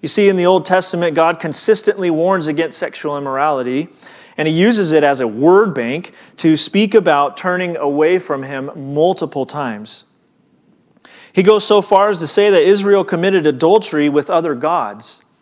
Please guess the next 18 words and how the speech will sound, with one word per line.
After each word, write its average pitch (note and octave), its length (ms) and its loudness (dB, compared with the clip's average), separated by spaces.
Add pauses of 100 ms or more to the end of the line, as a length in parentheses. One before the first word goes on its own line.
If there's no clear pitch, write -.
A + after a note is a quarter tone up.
(800)
Read F#3 120 2
the F#3 60 2
story G3+ 380 2
of F#3+ 100 -2
Hosea D#3+ 460 2
and A#2 120 -6
God's D#3 260 2
command F3 360 -6
for D3+ 80 -6
him D3 100 -8
to C3 80 -10
chase E3+ 340 -4
after D#3+ 300 -2
Gomer. C#3 400 -4
It's A#2 140 -10
a C3 60 -10
stark F#3 540 -2
example C3+ 720 -4